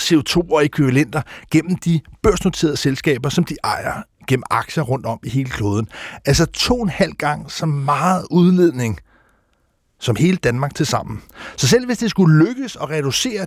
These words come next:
den danske indlandske udledning med halvfjerds procent frem til to tusind og tredive, det er jo planen, ja, så kan vi altså ende i den lidt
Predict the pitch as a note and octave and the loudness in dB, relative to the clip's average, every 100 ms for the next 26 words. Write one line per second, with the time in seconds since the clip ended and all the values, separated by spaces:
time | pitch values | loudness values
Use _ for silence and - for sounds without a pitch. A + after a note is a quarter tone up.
0 | - D3 A2 _ _ C#3+ F3+ - G#3+ - | -8 -10 -12 _ _ 2 2 0 -8 0
1 | G3 A3 F3+ B2 - C3 C#3 D3+ G#2 F#2 | 4 4 2 -4 -4 -2 2 0 -2 -8
2 | - _ _ _ - B2+ C3 E3+ F3+ - | -16 _ _ _ -2 0 2 2 0 0
3 | F3 C#3+ - - - - B2+ - - D#3 | -2 -2 -4 -16 -6 -4 -4 -4 -2 -2
4 | - - D#3+ D#3+ D#3 A2 G#2+ A#2+ B3 A3+ | 0 -2 0 0 -2 0 0 2 2 0
5 | - D#3+ F3 F3 C#3+ - - - - - | 0 0 0 -4 -6 -10 -20 -20 -20 -20
6 | - C3 C#3+ G#3+ - B3 G#3+ E3 E3 D3+ | -2 0 2 0 0 2 2 2 0 2
7 | B3 D4 E3+ E3+ E3+ D#3 - | 2 0 -2 0 2 2 0